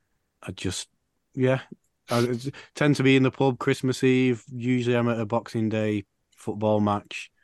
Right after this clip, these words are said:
so I'm drinking on Boxing Day. So Christmas Day, actually,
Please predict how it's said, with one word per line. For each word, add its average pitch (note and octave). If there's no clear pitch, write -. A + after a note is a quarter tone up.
so G2+
I'm F#2+
drinking G2+
on G2
Boxing G2+
Day. G2+
So G2
Christmas A2+
Day, G#2
actually, G2